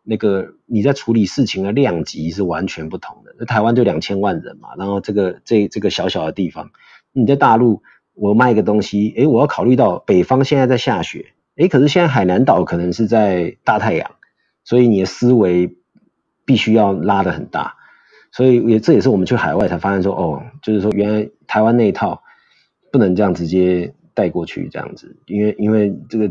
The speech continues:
有地域限制，所以我们后来才变数位课程嘛。诶，因为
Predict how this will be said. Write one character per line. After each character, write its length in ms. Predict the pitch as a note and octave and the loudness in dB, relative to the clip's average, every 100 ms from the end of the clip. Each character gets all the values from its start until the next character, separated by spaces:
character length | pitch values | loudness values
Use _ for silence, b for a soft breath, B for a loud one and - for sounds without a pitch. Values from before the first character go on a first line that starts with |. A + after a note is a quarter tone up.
| - | -6
有 120 | G2 | -10
地 200 | - B2+ | -2 2
域 140 | A2 G#2 | 4 2
限 240 | G#2+ F2+ | 0 -4
制， 240 | - D2+ - b b b | -6 -10 -14 b b b
所 160 | - C#3 | 0 4
以 60 | C#3 | 4
我 120 | G#2 | 4
们 140 | F#2+ | 2
后 120 | B2+ | 2
来 80 | G2+ | 0
才 120 | F2+ | 0
变 140 | G2 G2 | 0 0
数 140 | - | 0
位 120 | A2 G2 | 0 0
课 160 | G2+ | -2
程 180 | E2 C#2+ | -4 -10
嘛。 100 | - - _ _ _ _ | -16 -20 _ _ _ _
诶， 160 | C3 - | -4 2
因 100 | D#3 | 4
为 160 | D3+ | 2